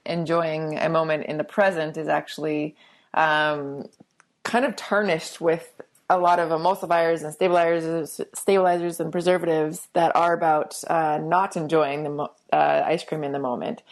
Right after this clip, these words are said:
And so, uh, I really wanted to take all that away and throw all the compromises and sacrifices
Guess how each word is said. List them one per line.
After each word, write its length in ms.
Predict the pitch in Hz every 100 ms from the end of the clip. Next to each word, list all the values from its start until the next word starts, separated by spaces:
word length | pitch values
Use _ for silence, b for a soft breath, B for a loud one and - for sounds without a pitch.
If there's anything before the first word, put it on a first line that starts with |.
| B B B B
And 240 | - 208
so, 580 | 190 202 196 185 180 175 -
uh, 420 | 180 170 170 -
I 520 | 180 185 185 185 196 196
really 360 | - 160 175 185
wanted 380 | 175 175 180 175 -
to 520 | 180 175 175 175 175
take 280 | - 185 185
all 140 | 190
that 140 | 185 180
away 360 | 175 175 190
and 220 | 190 170 -
throw 240 | 175 170
all 140 | 170
the 100 | 170
compromises 720 | 170 180 165 175 165 170 170 175
and 100 | 170
sacrifices 800 | 160 165 175 160 165 165 170